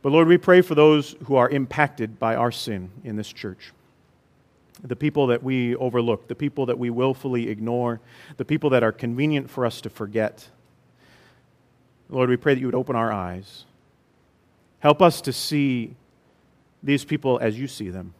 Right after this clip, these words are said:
Help us to see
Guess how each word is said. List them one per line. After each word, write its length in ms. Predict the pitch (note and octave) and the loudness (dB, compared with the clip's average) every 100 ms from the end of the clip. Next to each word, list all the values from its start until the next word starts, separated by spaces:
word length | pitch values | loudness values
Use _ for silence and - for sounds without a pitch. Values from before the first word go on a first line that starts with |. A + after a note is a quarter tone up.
| _ _ _ _ _ _ _ _ _ _ _ _ _ _ _ - | _ _ _ _ _ _ _ _ _ _ _ _ _ _ _ -4
Help 160 | C#3 | -4
us 120 | C3 | -4
to 100 | - | -8
see 520 | A2+ - E3+ E3+ D#3 | -12 -6 -4 -4 -6